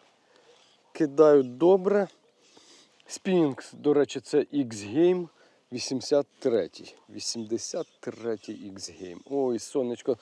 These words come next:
починає вже мені в очі світити. Прийдеться почапати за окулярами. Бачимо, якось сьогодні такий я незібраний ще. Окулярів нема. Пояс хотів вдягнути,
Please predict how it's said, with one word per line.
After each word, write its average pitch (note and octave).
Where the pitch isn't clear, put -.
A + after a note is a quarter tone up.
починає B2
вже A#2
мені B2+
в A#2
очі E3+
світити. F3+
Прийдеться C#3
почапати C3+
за B2
окулярами. A2
Бачимо, C3+
якось B2+
сьогодні C3
такий C3+
я B2
незібраний A#2+
ще. -
Окулярів D3
нема. A2+
Пояс D3
хотів -
вдягнути, C3+